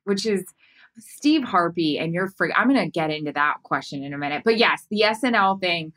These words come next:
was so cool. Um, would have tucked in the shirt a little bit,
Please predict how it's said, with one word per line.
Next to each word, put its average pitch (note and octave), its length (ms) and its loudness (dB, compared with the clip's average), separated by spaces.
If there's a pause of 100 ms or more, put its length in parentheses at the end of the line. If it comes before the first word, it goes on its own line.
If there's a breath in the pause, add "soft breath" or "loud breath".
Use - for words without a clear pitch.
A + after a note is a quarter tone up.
(320 soft breath)
was F3 180 -2
so G#3 280 2
cool. E3 540 2
Um, E3 360 2
would E4 140 2
have - 100 -2
tucked C#4 260 0
in C#4 120 2
the B3 60 4
shirt G3+ 420 0
a C4+ 40 0
little C#4 220 0
bit, D4 260 0